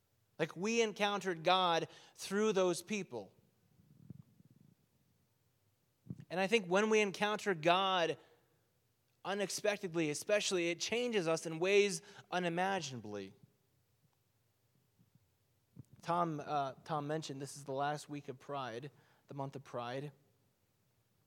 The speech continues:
As I think about that, I think, I can't think about all the ways that time and time again, L G B T Q plus youth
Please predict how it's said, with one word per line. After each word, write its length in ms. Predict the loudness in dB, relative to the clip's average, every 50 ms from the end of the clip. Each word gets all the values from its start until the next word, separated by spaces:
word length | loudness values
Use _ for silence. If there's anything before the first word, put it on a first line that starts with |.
| _ _ _ _ _ _ _ _ _ _ _ -16 -10
As 120 | -4 0 0
I 80 | 2
think 180 | 2 2 2 4
about 220 | 4 4 4 6
that, 120 | 6 4 4
I 120 | 4 4
think, 260 | 2 -2 -4 -4 -6 -12 -18 -20 -20 -20 -12 -8
I 80 | -6 -6
can't 240 | -4 -2 -4 -2 -2
think 140 | -4 0
about 160 | 2 2 2 2
all 260 | 2 4 4 6 6
the 80 | 4
ways 520 | 4 4 6 6 6 8 6 4 4 0 -2
that 320 | 0 0 2 0 0 -2 -8 -10 -12 -14 -20 -20 -16
time 320 | -6 0 2 4 4 4 2
and 80 | 0
time 300 | 0 0 0 2 2 2
again, 420 | 0 0 0 -2 -2 -2 -4 -6 -8 -12 -16 _ _ _ _ _ _ _ _ _ _ _ _ _ _ _ _ _ _ _ _ _ _ _ -20 -14 _ 0
L 160 | 2 2 2
G 120 | 2 0
B 140 | -2 -2 -4
T 180 | -4 -4 -8 -8
Q 240 | -8 -8 -8 -8
plus 280 | -6 -2 -2 -2 -2 -2
youth 440 | -4 -2 0 2 2 2 0 -2